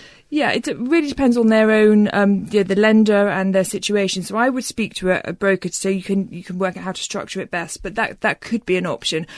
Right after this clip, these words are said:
Otherwise, a lot of them might have to reduce their loan to value to stay on an interest-only loan if they, they're staying with their existing lender, and they might not be able to afford to do that.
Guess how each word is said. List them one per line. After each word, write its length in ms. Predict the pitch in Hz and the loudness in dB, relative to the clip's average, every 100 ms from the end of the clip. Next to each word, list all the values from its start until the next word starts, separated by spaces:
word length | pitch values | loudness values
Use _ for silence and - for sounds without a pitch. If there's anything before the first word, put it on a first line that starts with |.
| - - | -8 0
Otherwise, 360 | 277 240 208 | 2 2 2
a 40 | 208 | 0
lot 100 | 220 | 0
of 80 | |
them 120 | 202 196 | 2 2
might 180 | 202 | 0
have 140 | 190 - | -4 -6
to 120 | 202 | -4
reduce 380 | 196 190 220 - | -4 -2 -4 -2
their 140 | 196 | -2
loan 240 | 185 185 175 | 0 0 -2
to 80 | |
value 340 | 185 208 170 156 | -2 -2 -2 -4
to 100 | - | -6
stay 300 | - 196 196 | -4 0 0
on 160 | 185 | 0
an 80 | 175 | -2
interest-only 640 | 175 160 170 - 185 175 | -4 -6 -6 -4 -2 -2
loan 340 | 160 156 160 - | -4 -4 -4 -6
if 160 | 170 - | -12 -10
they, 200 | 180 - - | -10 -10 -10
they're 140 | 175 | -10
staying 300 | - 180 175 | -10 -10 -8
with 80 | 175 | -6
their 100 | 180 | -6
existing 400 | 170 170 - 180 | -8 -12 -8 -4
lender, 400 | 190 190 156 147 - - - | -4 -4 -6 -10 -14 -16 -4
and 120 | 208 | 0
they 60 | 202 | 2
might 220 | 208 175 | 2 0
not 80 | 151 | -4
be 60 | |
able 100 | 180 | -4
to 80 | 175 | -6
afford 260 | 170 185 175 | -8 -8 -8
to 80 | 180 | -8
do 240 | 202 190 | -4 -4
that. 340 | - - - | -6 -10 -12